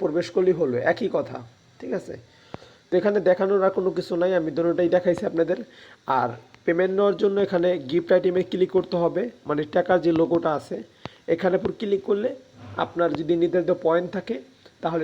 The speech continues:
রিচার্জ নেন, ফ্রি ফায়ার টপ আপ নেন, বিকাশ, নগদ, যেভাবে আপনার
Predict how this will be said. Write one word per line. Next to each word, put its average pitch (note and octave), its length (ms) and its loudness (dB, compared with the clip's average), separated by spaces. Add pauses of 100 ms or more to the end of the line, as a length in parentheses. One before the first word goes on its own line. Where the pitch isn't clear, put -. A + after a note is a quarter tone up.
রিচার্জ E3+ 300 -4 (100)
নেন, D#3+ 160 -2 (180)
ফ্রি F3 200 0
ফায়ার D#3+ 220 0
টপ D#3+ 180 0
আপ C#3+ 160 -2
নেন, D3+ 120 -2 (120)
বিকাশ, E3 260 0 (120)
নগদ, D#3+ 320 0
যেভাবে G3 320 2
আপনার G3+ 160 -2